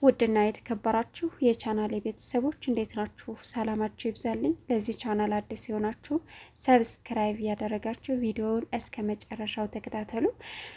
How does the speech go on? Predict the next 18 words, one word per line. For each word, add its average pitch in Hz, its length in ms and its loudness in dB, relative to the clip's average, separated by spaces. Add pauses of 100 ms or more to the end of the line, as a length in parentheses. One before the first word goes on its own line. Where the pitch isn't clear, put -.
(220)
ዛሬ 349 320 8
እንግዲህ 262 380 4 (200)
በእንጀራ 247 500 4
እናቷ 214 340 2 (360)
የምትሰቃየው 226 1040 2 (120)
ጽናት 247 460 2 (220)
ቀጣይ 226 480 0
ፓርት፣ - 400 -6 (360)
እ፣ 226 120 0 (140)
ይዘን 220 340 2
መጥተናል 214 500 -2
ማለት 214 340 0
ነው። 269 120 4 (640)
ራሂል 240 460 4
ባለፈው 220 600 0 (140)
ግርምሽን 226 600 0 (1300)
እንግዲህ 247 380 4 (220)
ለማስወገድ 240 760 2